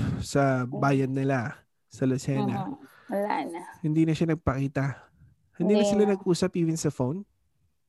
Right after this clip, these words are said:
Speaker 2: Hindi na. Wala na.
Speaker 1: So, who was communicating when, when you guys were in the process to go, come here over sa Canada?
Speaker 2: Sa,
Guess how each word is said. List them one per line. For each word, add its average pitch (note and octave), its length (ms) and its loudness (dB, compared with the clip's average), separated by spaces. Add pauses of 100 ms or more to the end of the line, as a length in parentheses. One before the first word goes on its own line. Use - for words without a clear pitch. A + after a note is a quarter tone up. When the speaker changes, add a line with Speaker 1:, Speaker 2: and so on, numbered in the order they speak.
(120)
Speaker 2:
Hindi C4 300 4
na. G3+ 260 -2 (760)
Wala A3 340 0
na. F3+ 200 -4 (200)
Speaker 1:
So, B3+ 220 2
who C4 180 2
was C4 140 0
communicating A3 640 -2
when, F3 200 0 (840)
when E3+ 100 2
you F3 160 2
guys E3+ 200 0
were D#3+ 120 2
in D#3 120 0
the D#3+ 80 -2
process C#3+ 380 0
to D3+ 220 0
go, D3+ 200 0 (440)
come D3 160 0
here D#3 200 0
over C#3+ 300 -2
sa C3 200 -2
Canada? C3+ 500 -4 (2000)
Speaker 2:
Sa, - 340 -12